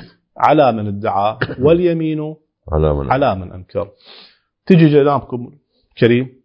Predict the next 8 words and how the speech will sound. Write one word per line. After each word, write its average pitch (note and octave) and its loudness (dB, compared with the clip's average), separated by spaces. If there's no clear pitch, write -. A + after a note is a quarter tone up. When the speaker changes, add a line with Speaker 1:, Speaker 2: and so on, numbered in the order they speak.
Speaker 2:
نعم. D2 -6
Speaker 1:
تروح D3 2
إلى D3+ -2
القضاء C3+ -4
وتشكو D3+ -2
إليهم D3+ -8
جاسم A#2 0
مثلًا، G#2 -18